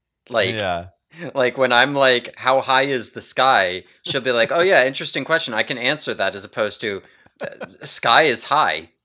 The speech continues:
Speaker 1: <laughs> Mother Sky very high."
Speaker 2: <laughs>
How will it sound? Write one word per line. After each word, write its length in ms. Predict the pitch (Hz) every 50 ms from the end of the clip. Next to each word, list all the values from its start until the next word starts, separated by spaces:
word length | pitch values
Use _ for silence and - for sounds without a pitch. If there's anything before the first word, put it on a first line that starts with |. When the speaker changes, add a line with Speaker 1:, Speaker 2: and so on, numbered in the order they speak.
| _ _ _
Speaker 1:
<laughs> 600 | - - - - _ _ _ _ _ - 170 -
Mother 260 | 143 120 117 123 127
Sky 320 | - - - 139 123 120 113
very 320 | 92 127 156 185 156 101
high." 300 | 87 87 85 78 82 87 - - -
Speaker 2:
<laughs> 140 | - 339 -